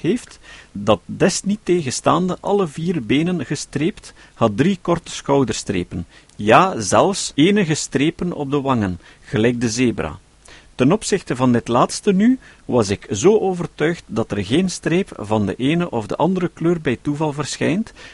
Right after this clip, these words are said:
zoals dat gewoonlijk gezegd wordt, dat ik eniglijk op die strepen aan de kop van de bastaard afgaande aan kolonel Poele vroeg of hij bij de, het zeer gestreepte Kathiawar paardenras niet zulke strepen aan de kop voorkwamen en,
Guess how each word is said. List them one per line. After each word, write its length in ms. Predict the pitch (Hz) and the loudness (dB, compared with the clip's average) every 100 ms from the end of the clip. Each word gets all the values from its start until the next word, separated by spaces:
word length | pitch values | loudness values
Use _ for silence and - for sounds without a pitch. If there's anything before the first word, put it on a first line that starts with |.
| - | -20
zoals 340 | - 120 123 | -2 2 2
dat 160 | 104 - | 0 -4
gewoonlijk 440 | - 110 175 170 | -2 0 2 0
gezegd 400 | - 135 156 - | -2 -2 -2 -4
wordt, 320 | - 220 - - - - | -4 -6 -6 -20 -20 -20
dat 240 | - 113 104 | 0 2 2
ik 140 | - - | -2 -2
eniglijk 600 | 156 196 196 180 208 - | 0 0 -2 -2 -2 -2
op 200 | - 101 | -8 -4
die 120 | 151 | -4
strepen 560 | 185 - 151 180 196 185 | -4 -2 0 0 0 -2
aan 160 | 127 113 | 0 -2
de 80 | 98 | -2
kop 280 | 185 - - | -4 -6 -10
van 280 | 107 110 104 | -2 0 0
de 100 | 98 | 0
bastaard 540 | - 139 - 139 143 - | 0 0 0 -2 -2 -4
afgaande 600 | 127 - 151 165 165 190 - - - | -6 -4 -2 0 -2 -4 -10 -20 -6
aan 240 | 110 107 | 0 0
kolonel 440 | - 110 104 98 95 _ | 0 0 2 2 0 _
Poele 260 | 170 175 | 0 0
vroeg 320 | 107 143 196 | 0 -2 -2
of 240 | - 117 - | -4 -6 -2
hij 260 | 117 170 | 0 0
bij 220 | 180 113 107 | 0 0 0
de, 100 | 107 | -2
het 240 | 98 - | -6 -6
zeer 280 | 101 104 165 | -6 0 0
gestreepte 560 | 143 - - 160 - 113 | -2 -8 -4 -4 -4 -8
Kathiawar 580 | - 165 185 127 113 - | -4 -6 -4 -2 -2 0
paardenras 680 | 120 135 160 156 160 165 - - - - | 0 0 0 -2 -2 -4 -10 -16 -20 -10
niet 220 | - 165 - | -2 -2 2
zulke 280 | 180 175 | 0 0
strepen 460 | 156 - 139 156 143 | -6 -2 -2 -2 -2
aan 140 | 131 | 0
de 80 | 113 - | -2 -2
kop 200 | 147 - | -6 -4
voorkwamen 640 | 127 127 - 92 92 90 | -4 -4 -2 -2 0 -4
en, 340 | - 104 214 | 0 2 2